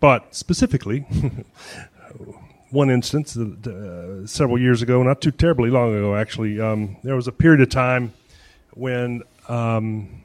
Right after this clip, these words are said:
there are difficulties in life, I guess family issues, mostly financial issues.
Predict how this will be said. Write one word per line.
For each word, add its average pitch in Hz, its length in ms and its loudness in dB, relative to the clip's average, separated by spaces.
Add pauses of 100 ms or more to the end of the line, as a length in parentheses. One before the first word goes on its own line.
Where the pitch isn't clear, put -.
(580)
there 185 220 4
are 170 60 6
difficulties 139 640 6
in 117 120 2
life, 113 340 2
I 117 40 -2
guess 120 180 2
family 120 420 0
issues, 120 680 0
mostly 127 460 0
financial 123 640 0
issues. 123 520 0